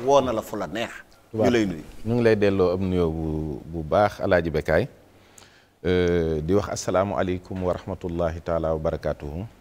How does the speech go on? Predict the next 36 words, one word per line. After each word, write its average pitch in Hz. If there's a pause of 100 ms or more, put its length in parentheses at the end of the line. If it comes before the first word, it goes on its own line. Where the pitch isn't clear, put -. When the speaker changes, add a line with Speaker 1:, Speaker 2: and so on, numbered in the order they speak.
(640)
Speaker 2:
Di 101
jiital 117
ci 95 (180)
sunu 95
nuyoo 90 (180)
sunu 90
sang 92
bu 85
baax 82
bu 82
tedd 80
ba 80
ca 101
Touba. 87 (220)
Speaker 1:
Mhm. 104 (260)
Speaker 2:
Cheikh 95
Mouhamadou 95
Mountakha. 82 (760)
Di 80
ci 92
teg 90
Cheikh -
Mouhamadoul 87
Bachir 80
mi 85
yor 90
kàddu 82
yoon 80
bi. 85
Speaker 1:
Mhm. 135 (640)
Speaker 2:
Euh, 78
waaye 101
di 110
nuyu 117
ku -
tedd 147